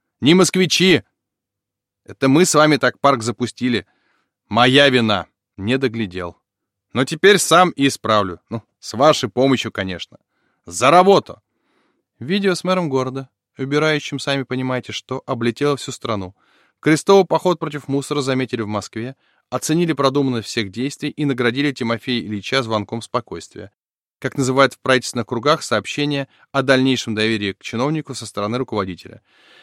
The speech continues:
Где-то через месяц после памятного субботника Тимофей Ильич поехал в Москву в составе областной делегации.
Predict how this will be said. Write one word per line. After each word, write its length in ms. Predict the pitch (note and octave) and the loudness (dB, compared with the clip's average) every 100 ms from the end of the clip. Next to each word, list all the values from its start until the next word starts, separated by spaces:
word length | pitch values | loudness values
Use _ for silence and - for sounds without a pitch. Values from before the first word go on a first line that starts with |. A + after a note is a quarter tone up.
| _ _ - | _ _ -10
Где-то 460 | A2+ D#3+ B3 B3 | -4 0 0 0
через 300 | - G#3+ G3 | -2 -2 2
месяц 400 | G3+ A3 A3+ - | 2 2 -2 -6
после 260 | F3 E3 E3 | -6 -6 -4
памятного 480 | E3 E3+ D3+ C#3 B2+ | -2 -2 -2 -4 -4
субботника 640 | C3 A2+ G#2+ _ D3 C#3+ | -6 -4 -6 _ -12 -8
Тимофей 400 | C3 C3+ - G3+ | -4 -4 -2 -2
Ильич 280 | E3+ F3+ - | -2 -6 -4
поехал 260 | C#3+ D#3 | -4 -2
в 40 | C3 | -2
Москву 420 | A2 - - D#3+ | -4 -4 -8 -8
в 80 | - | -6
составе 380 | A#2 - D#3 | -6 -2 -2
областной 480 | - A2+ A2 G#2 C#3 | -2 -4 -4 -2 -2
делегации. 640 | B2+ B2 G2 - - - | -2 -4 -4 -10 -16 -20